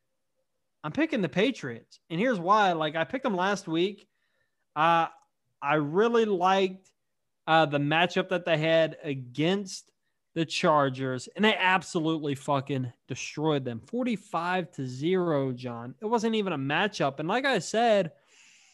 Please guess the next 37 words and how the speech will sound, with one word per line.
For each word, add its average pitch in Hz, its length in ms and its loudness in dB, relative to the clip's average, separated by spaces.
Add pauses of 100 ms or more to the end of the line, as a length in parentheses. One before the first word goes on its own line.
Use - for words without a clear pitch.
(500)
the 165 60 -10
Patriots 262 420 0
weren't 214 220 4
gonna 170 180 0
lose 151 280 0
that 143 220 -2
game. 139 460 -4
I 175 120 -2
don't 180 180 2
give 156 140 -2
a 156 80 -2
fuck. 160 280 -2
It 180 40 0
would've 170 180 -2
came 160 240 -2
to 135 80 -2
hell 156 280 0
or 156 60 2
high 143 200 2
water. 131 560 0 (340)
They 156 80 0
were 165 200 2
not 220 220 2
gonna 190 220 0
lose 143 220 0
that 127 240 -2
game. 123 340 -6 (560)
And 156 100 0
I 160 100 4
said 208 280 0
the 156 240 -2 (380)
deciding 196 540 4
factor 151 720 0
would 147 180 -2
be 135 160 0 (220)
Bill 175 260 2
Belichick 139 680 -2